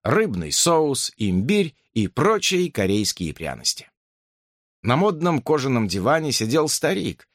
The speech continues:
и смотрел телевизор с антенной-усиками. Он повернул голову в нашу сторону, никак не отреагировал и снова уставился в экран.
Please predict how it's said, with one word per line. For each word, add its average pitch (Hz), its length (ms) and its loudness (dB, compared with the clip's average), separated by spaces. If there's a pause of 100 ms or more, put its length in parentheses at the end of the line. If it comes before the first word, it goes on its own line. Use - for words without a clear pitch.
(200)
и 107 180 2
смотрел 123 500 0
телевизор 131 680 -2 (160)
с - 120 2
антенной-усиками. 120 1160 -2 (640)
Он 147 200 2
повернул 139 500 2
голову 127 540 2 (160)
в 90 160 -4
нашу 131 300 0
сторону, 160 580 0 (180)
никак 156 500 0
не 110 120 0
отреагировал 156 760 0 (120)
и 226 120 0
снова 170 600 2 (180)
уставился 110 880 0 (100)
в 107 140 0
экран. 80 420 -4